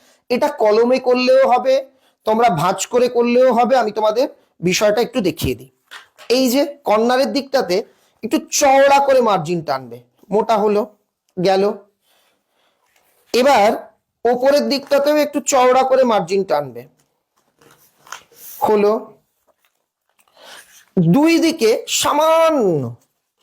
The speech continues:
হাফ ইঞ্চি করে বা একটুখানি করে, আমি দেখি, দেখালে তোমরা বিষয়টা বুঝতে পারবে। নিচের দিকে সামান্য। এবার এখানে কিছু কথা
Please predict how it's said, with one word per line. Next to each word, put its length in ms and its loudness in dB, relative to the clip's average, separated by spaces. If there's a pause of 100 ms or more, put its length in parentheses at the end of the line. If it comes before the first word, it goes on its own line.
হাফ 260 0
ইঞ্চি 280 -4
করে 220 -2
বা 180 -2
একটুখানি 460 -10
করে, 220 -16 (1600)
আমি 140 0
দেখি, 300 -2
দেখালে 380 0
তোমরা 220 0
বিষয়টা 440 -4
বুঝতে 340 -8
পারবে। 340 -12 (1400)
নিচের 360 0
দিকে 240 -2 (400)
সামান্য। 440 -2
এবার 180 0 (100)
এখানে 260 -2
কিছু 180 -4
কথা 320 0